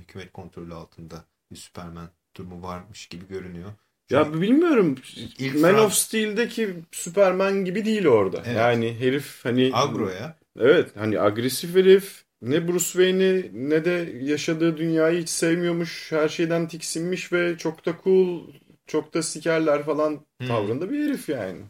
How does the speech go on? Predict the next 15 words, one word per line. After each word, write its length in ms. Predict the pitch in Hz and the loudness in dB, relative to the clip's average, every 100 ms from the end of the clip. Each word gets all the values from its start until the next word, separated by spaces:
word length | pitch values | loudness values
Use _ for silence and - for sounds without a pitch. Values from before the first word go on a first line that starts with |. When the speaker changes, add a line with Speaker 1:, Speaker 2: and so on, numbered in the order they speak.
| _ _ | _ _
Speaker 1:
Çünkü 400 | - 127 185 120 | -14 -12 -8 -2
diğer 280 | 135 170 170 | 0 0 -2
taraftan 560 | 180 180 175 190 180 | -8 -8 -10 -12 -8
da 100 | 170 | -8
bizim 200 | 160 170 | -8 -6
böyle 240 | 165 165 160 | -4 -6 -8
kısa 300 | - 175 165 | -12 -12 -10
kısa 240 | - 147 | -10 -10
gördüğümüz 640 | 131 123 120 113 117 117 113 | -6 -6 -6 -8 -10 -12 -12
işte 280 | - 113 | -12 -8
Lex'in 320 | 107 107 - 113 | -6 -8 -12 -12
önünde 320 | 110 107 104 | -10 -10 -10
diz 160 | 104 | -12
çökerken 600 | - 98 101 95 101 98 | -14 -16 -14 -14 -14 -16
ki 260 | 104 95 | -14 -14